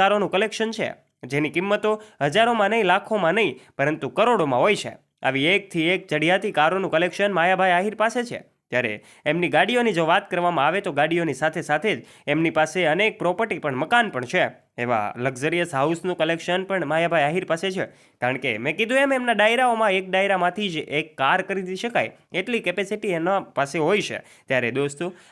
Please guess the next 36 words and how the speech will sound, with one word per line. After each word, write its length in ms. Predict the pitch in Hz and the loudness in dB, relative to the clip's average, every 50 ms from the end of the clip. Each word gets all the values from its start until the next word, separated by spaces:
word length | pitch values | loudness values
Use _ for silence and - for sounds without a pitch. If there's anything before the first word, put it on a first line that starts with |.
| - 123 | -6 -4
આ 100 | 120 131 165 | 0 2 4
માયાભાઈ 380 | 208 247 262 247 269 254 226 226 | 4 4 4 4 2 2 2 2
આહિરને 260 | 226 247 254 254 233 214 | 0 -2 -2 0 0 0
લઈને 180 | 214 233 240 240 | 0 0 0 0
ઘણી 240 | 165 180 208 208 196 | 0 0 0 0 0
બધી 220 | 196 190 196 165 | 0 0 0 -2
અટકળો 320 | 170 - - 202 196 185 - - | -2 -2 -4 -2 -2 -2 -2 -4
સોશિયલ 320 | 160 147 - 180 156 139 | -6 -6 -4 -4 -4 -2
મીડિયા 240 | 139 147 160 170 165 175 | -2 -2 -2 -2 -2 -2
પર 80 | 143 123 | -2 0
વાયરલ 340 | 127 135 156 165 165 143 - | 0 0 0 -2 -4 -4 -6
થતી 220 | 135 127 147 127 127 | -8 -8 -4 -2 -2
હોય 160 | 151 170 165 - | -2 -2 -2 -4
છે, 140 | 123 - _ _ _ _ - | -10 -16 _ _ _ _ -6
જેમાં 440 | 131 131 127 117 110 110 - - - _ _ _ - | -2 0 0 0 -2 -4 -8 -16 -20 _ _ _ 2
ક્યારેય 320 | 175 185 214 247 269 240 262 | 4 4 4 4 0 0 -2
પણ 180 | 269 254 240 220 | -2 0 0 0
કોઈએ 200 | 220 240 247 240 226 | 0 2 2 0 0
એમના 200 | 220 202 160 151 165 | 0 -2 0 2 4
કાર 160 | 190 226 247 240 226 | 4 2 2 2 -2
કલેક્શન 420 | 220 214 208 - 226 202 196 202 | -4 -4 -2 -2 -4 -2 -2 -4
વિશે 140 | 196 214 185 | -4 -4 -2
જણાવતું 440 | 165 185 220 226 220 233 247 240 196 | -2 0 0 0 -2 -2 -4 -6 -6
નથી, 160 | - - - _ _ _ _ - | -6 -8 -14 _ _ _ _ -6
પરંતુ 320 | 123 131 127 127 127 127 | -6 -4 -2 0 0 0
આજે 140 | 131 127 160 170 | 2 2 0 0
અમે 200 | 175 170 165 170 175 | 0 0 -2 -2 -4
તમને 260 | 190 196 208 220 226 - - - _ | -2 -2 -2 -4 -4 -8 -18 -6 _
આ 160 | 147 156 156 160 185 | 2 4 4 4 4
માયાભાઈ 360 | 220 254 277 254 254 233 220 220 | 4 4 4 2 2 2 2 2
આહિરના 340 | 233 247 254 254 254 247 247 | 0 -2 0 0 0 0 2
કાર 140 | 202 214 226 233 226 | 2 2 2 2 0
કલેક્શનની 560 | 190 202 208 202 - 202 214 233 233 208 151 | 0 0 0 0 -2 -2 -2 0 0 2 2
વાતો 240 | 160 170 202 202 170 135 | 2 2 0 -2 -2 0
જણાવી 320 | 135 156 180 170 123 117 - | 0 0 0 0 -2 -6 -10
છે. 180 | - - - | -14 -18 -20